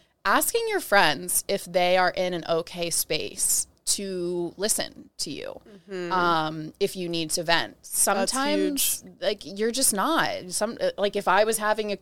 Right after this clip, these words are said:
Speaker 1: a crazy day where I need to scream in my car,
Speaker 2: Uh-huh.
Speaker 1: I don't have the space for Bryn to share with me
Speaker 2: Mm-hmm.
Speaker 1: as much as I wanna be there for her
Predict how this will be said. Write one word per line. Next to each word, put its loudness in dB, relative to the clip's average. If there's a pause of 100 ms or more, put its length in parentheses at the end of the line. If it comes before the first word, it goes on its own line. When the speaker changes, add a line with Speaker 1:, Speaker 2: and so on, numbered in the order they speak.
Speaker 1:
a 2
crazy -2
day 4
where 4
I 4
need -4
to -2
scream -2
in -4
my 0
car, 2
Speaker 2:
Uh-huh. -4 (320)
Speaker 1:
I 6
don't 0
have -4
the -4
space 0
for -8
Bryn 0
to 0
share 2
with -10
me -4
Speaker 2:
Mm-hmm. 0
Speaker 1:
as 4
much 0
as -2
I 2
wanna -2
be -6
there 4
for 0
her 0